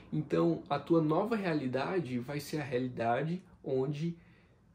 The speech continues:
ter esses hábitos mais saudáveis, esses hábitos mais produtivos é o normal. E aí você vai pra uma escala diferente, pra um patamar diferente. E aí no futuro você faz um outro modo caverna,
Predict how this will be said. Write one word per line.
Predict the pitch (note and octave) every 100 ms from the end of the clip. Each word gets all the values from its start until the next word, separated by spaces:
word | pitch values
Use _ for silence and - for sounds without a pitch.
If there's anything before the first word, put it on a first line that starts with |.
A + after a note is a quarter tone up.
| -
ter | - D3+ D#3+ -
esses | B2+ - B2+ A#2
hábitos | B2+ D3 D#3 - C3
mais | A#2 A2+
saudáveis, | A2+ A2+ A2+ A2+ A2
esses | A2+ - A#2
hábitos | A#2+ C3 - - B2+
mais | B2 B2+ C#3
produtivos | - B2+ A#2+ - D#3+ D#3+ B2 - -
é | C#3+
o | D3
normal. | E3 F#3 D3+ C#3+ D3 - - - - -
E |
aí | C3+
você | D3 D3 C#3+
vai | C3 C#3
pra | C#3+
uma | D3+ C#3+ C#3+ -
escala | B2+ - C3+ C#3 D#3 F3
diferente, | D3 - - F3+ D3+
pra | - C3
um |
patamar | B2 B2+ C3 B2+
diferente. | C#3 C#3+ F3 G3 C#3 -
E | D3
aí | E3+
no | F3+
futuro | A#3 B3+ A3 D#3+
você | C3+ C3+ D#3
faz | - C3 C3
um | C#3+ C3+
outro | C3 F#3+ G3 D3
modo | C3 B2 B2
caverna, | B2+ A#2+ E3 F3+ D#3+